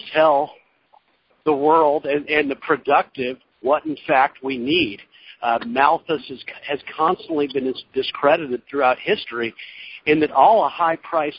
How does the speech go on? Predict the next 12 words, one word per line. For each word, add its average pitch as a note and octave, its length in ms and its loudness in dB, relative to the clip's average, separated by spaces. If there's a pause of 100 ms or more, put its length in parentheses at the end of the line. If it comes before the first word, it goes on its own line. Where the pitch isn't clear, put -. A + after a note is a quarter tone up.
tells D3+ 280 -2
an B2+ 80 -8
entrepreneur C3+ 880 -2 (680)
is D3+ 180 0
where D#3+ 240 4
to D#3+ 120 -4
direct D3 480 -2
his E3 260 -2
or D3 100 -2
her D3 240 2
energy. F3 440 0 (1040)
And D#3 180 2